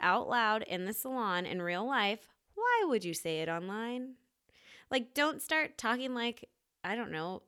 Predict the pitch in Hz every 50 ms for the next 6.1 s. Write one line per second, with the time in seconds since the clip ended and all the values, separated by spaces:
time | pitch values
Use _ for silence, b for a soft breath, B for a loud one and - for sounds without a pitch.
0 | _ 196 202 - - - 214 208 208 202 - - 196 - _ - - - 220 214
1 | 220 220 - - 214 214 208 214 208 - 214 226 214 - 220 208 - - 202 240
2 | - - 185 180 202 - - 208 - 240 247 262 - - 302 302 - - 330 415
3 | 427 202 - - - - B B B B B B B B B B B 165 185 -
4 | 240 226 240 240 262 240 240 233 247 247 269 277 262 277 233 202 226 302 349 -
5 | - 170 139 - - - 160 - 180 165 156 - - 156 135 - - - - -
6 | 170 170